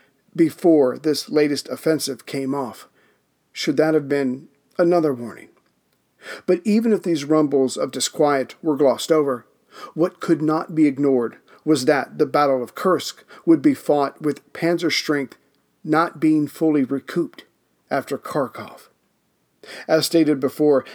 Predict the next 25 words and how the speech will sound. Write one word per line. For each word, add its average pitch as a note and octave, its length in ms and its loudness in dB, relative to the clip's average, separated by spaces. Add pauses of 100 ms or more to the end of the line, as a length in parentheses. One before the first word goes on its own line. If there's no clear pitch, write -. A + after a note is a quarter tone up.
(120)
the E3 80 2
Leibstandarte D3 1040 0
would D#3+ 160 0
have D#3 200 0
a C#3 100 0
single D3 600 0
tank E3+ 320 -6
battalion. G2+ 540 -12 (580)
The D#3+ 100 2
Totenkopf D#3 720 -2
tanks C3+ 400 -6 (200)
were D#3 140 2
now D3+ 240 2
down D3 340 0
to C#3+ 160 0
a C3+ 120 0
third D3 600 0 (200)
of D3+ 160 0
their D3 160 6
normal C3+ 380 0
strength, - 480 -6 (400)
while D3+ 200 4
the C#3+ 120 0
Das C3+ 280 -2
Reich D#3 440 -2